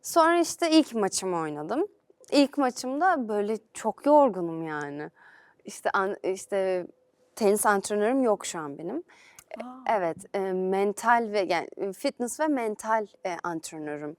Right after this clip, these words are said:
Speaker 1: o-, olan, e, Mehmet Hoca ile gittim oraya da. İşte ona dönüp dedim ki artık hani çok yorgunum. Hani nasıl olacak bilmiyorum dedim. İşte o da hani, e, bir şey demedi hani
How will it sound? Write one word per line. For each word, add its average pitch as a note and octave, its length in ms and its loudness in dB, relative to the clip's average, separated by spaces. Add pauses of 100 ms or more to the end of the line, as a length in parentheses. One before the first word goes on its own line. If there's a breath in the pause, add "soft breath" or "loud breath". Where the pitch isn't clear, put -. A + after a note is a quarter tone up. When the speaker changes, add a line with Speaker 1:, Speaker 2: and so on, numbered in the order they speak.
(540 soft breath)
Speaker 1:
o-, G3 260 4
olan, G3+ 360 2 (100)
e, F#3 280 2
Mehmet A3 380 0
Hoca G#3+ 260 4
ile F#3+ 100 2
gittim - 400 -10
oraya D#3+ 320 -4
da. G4+ 140 -2 (600 loud breath)
İşte - 220 -6
ona A3 320 2
dönüp A3 280 0
dedim D#4+ 220 0
ki G#3+ 160 -2
artık F3+ 300 -4
hani F#3 160 -2
çok - 340 -4
yorgunum. E3+ 760 2
Hani F3+ 180 -4
nasıl F3+ 260 -2
olacak F#3 480 2
bilmiyorum G3 680 0
dedim. - 300 -10 (460 soft breath)
İşte - 160 -14
o A3 140 0
da A3+ 200 2
hani, G#3 420 -4
e, F#3+ 400 -4 (160)
bir - 40 -16
şey G#3 180 -2
demedi F#3+ 260 -2
hani D3+ 240 -10